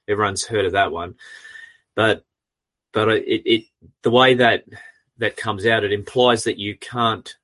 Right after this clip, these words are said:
be training smart and hard at the same time. And of course you can. Um, and, and the more I, the more I look into it, um, training harder is training smarter.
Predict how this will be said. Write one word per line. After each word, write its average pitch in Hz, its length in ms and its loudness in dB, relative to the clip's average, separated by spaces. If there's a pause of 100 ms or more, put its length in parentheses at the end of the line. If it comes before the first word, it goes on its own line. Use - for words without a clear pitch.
(140)
be 104 80 -10
training 98 380 -2
smart 101 560 -2 (100)
and 95 120 -10
hard 95 320 0
at 85 80 -14
the 87 80 -16
same 90 320 -8
time. 95 380 -4
And 95 100 -8
of - 120 -10
course - 320 2
you 87 80 -8
can. 92 480 -6 (640)
Um, 90 580 -4 (380)
and, 101 420 0 (420)
and 101 200 -4
the 104 40 -2
more 117 400 8
I, 95 280 2 (220)
the 101 80 -8
more 110 260 0
I 98 40 0
look 95 220 -6
into 110 340 -2
it, - 140 -6 (800)
um, 92 480 -12 (840)
training 110 420 2
harder 101 640 0 (140)
is 123 200 2
training 92 320 -4
smarter. - 460 -10